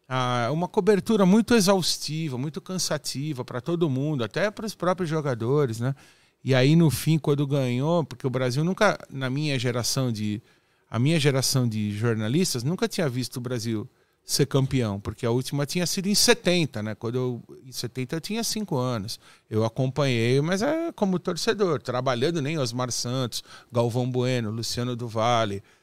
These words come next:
esses caras nunca tinham visto o Brasil ser campeão, né? Então foi a, aquela, aquele jogo foi. Mas depois eu fui na Copa, que também aconteceu o problema lá do Ronaldo, na final contra a França. Eu fui na Copa da Coreia, que, do Japão, que o Brasil ganhou.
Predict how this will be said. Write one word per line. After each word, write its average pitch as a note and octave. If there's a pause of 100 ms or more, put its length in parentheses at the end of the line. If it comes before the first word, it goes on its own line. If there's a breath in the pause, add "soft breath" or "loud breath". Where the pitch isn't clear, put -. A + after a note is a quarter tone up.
(280)
esses A2+
caras E3+
nunca G#3+
tinham E3+
visto A2+
o A2+
Brasil A2
ser -
campeão, A2+
né? G#2 (480)
Então E3
foi G3+
a, D3+
aquela, E3
aquele D#3+
jogo D3+
foi. F3+ (420)
Mas C3+
depois F#3
eu C4
fui A3
na E3
Copa, C#3+
que B2
também B2+
aconteceu B2+
o A#2
problema A#2+
lá A2+
do A2
Ronaldo, A#2+
na A2
final A2
contra A2
a -
França. B2+
Eu A2
fui -
na C3
Copa C3
da B2+
Coreia, C3
que, -
do A2
Japão, B2
que A#2
o A2+
Brasil G#2+
ganhou. B2+